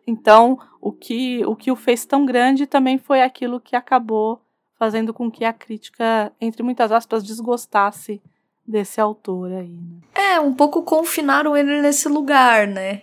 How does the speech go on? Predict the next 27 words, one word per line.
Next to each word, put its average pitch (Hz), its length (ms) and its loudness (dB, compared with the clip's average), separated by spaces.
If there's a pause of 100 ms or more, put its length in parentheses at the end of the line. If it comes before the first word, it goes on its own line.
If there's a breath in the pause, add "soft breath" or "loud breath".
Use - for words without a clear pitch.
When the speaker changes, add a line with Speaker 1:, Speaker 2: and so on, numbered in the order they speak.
Speaker 2:
E 208 120 -2
é 208 120 0
isso, 208 480 -6
sabe? 180 520 -8
Então, 208 440 -4 (500 loud breath)
ma-, 196 200 2
mas 208 280 4
é, 190 380 4
é, 170 320 -4
essas 202 360 -2
personagens 202 920 -2
dele, 208 540 0
eu 196 100 2
a-, 202 220 4
por 247 180 -2
isso 311 220 0
que 302 320 -4 (180)
eu, 190 480 -10
eu 190 160 -4
gosto, 190 760 -2
eu 196 160 -2
acho 214 200 0
que 247 80 -4
ele 214 120 -6
tem 226 340 -6
uma 226 300 -4
profundidade, 220 1200 -4